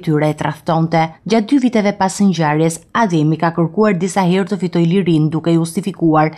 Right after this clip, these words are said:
se vua nga problemet e shëndetit mendor, por kjo kërkesë është rrëzuar.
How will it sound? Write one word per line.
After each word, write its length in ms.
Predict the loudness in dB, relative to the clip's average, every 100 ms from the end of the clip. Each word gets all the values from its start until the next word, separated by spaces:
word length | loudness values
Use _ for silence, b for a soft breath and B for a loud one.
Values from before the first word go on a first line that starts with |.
| B
se 180 | -8 -4 -2
vua 240 | 2 2 2
nga 80 | 0 0
problemet 400 | 0 2 0 0
e 80 |
shëndetit 480 | 0 0 0 -4 -2
mendor, 460 | -2 2 2 0 -4 _
por 240 | -2 -2
kjo 160 | 0 0
kërkesë 420 | 0 -2 -2 -2 -8
është 240 | -6 -4
rrëzuar. 520 | -4 -2 0 2 0